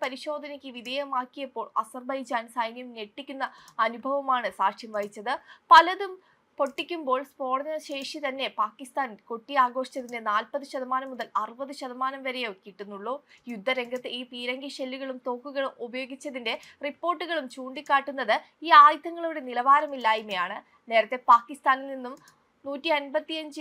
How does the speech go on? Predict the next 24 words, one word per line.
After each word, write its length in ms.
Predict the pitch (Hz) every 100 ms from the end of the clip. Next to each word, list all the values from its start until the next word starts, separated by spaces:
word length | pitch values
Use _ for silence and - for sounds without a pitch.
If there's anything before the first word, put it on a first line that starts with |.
| 269
എം 100 | 277
എം 80 | 294 -
ഷെല്ലുകൾ 360 | 277 269 294 285
വാങ്ങിയ 300 | 285 269 285 269
യുക്രൈനും 460 | 247 - 294 277 247 233
സമാന 320 | 233 233 262 285 -
അനുഭവമാണ് 520 | 233 233 277 262 226 196
ഉണ്ടായത്. 420 | 196 196 202 240 311 - - 262 226
എം 100 | 254 -
സെവൻ 220 | 226 233 254
ഹൺഡ്രഡ് 320 | 254 254 -
സെവന്റി 280 | 240 233 262 269
സെവൻ 220 | 240 254 269 - _ -
ഹൗവിറ്റ്സർ 580 | 247 262 254 - 233 254 - _ 277
പീരങ്കി 360 | 277 302 311 -
തോക്കുകളിൽ 460 | 285 285 302 311 277 -
ഇവ 100 | 262 -
ഉപയോഗിച്ചപ്പോൾ 680 | 240 262 277 302 294 247 240 240
മോശം 340 | 233 247 302 269
റിസൾട്ടാണ് 480 | 247 277 285 277 262
കിട്ടിയെന്ന് 440 | 247 277 277 247 226
യുക്രൈൻ 380 | 220 - 277 226 208
പരാതിപ്പെട്ടിരുന്നു. 800 | 202 190 208 226 208 220 202 247 - _ _ 233
പാകിസ്ഥാന്റെ 520 | 220 247 - 240